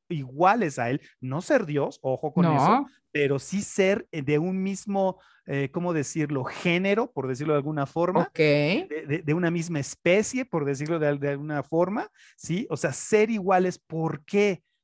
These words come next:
Speaker 1: Porque lo que Dios deseaba al crear a la humanidad era tener una relación de comunicación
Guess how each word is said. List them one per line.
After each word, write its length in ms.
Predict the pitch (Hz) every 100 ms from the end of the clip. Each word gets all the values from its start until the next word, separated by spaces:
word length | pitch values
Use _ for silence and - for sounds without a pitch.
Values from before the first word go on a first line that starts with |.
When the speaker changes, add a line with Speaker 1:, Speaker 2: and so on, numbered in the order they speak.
| _
Speaker 1:
Porque 380 | - 151 135 156
lo 220 | 147 139
que 180 | 139 135
Dios 420 | 127 156 180 196
deseaba 560 | - 196 - 165 135 120
al 140 | 117
crear 400 | - 131 120 127
a 60 | 131
la 100 | 123
humanidad 600 | 117 113 110 107 120 196 - _ _ -
era 300 | 135 135 -
tener 340 | 117 117 123
una 220 | 127 123
relación 640 | 120 117 107 98 - 123 127
de 100 | 120
comunicación 880 | 120 110 107 101 104 - 123 117 113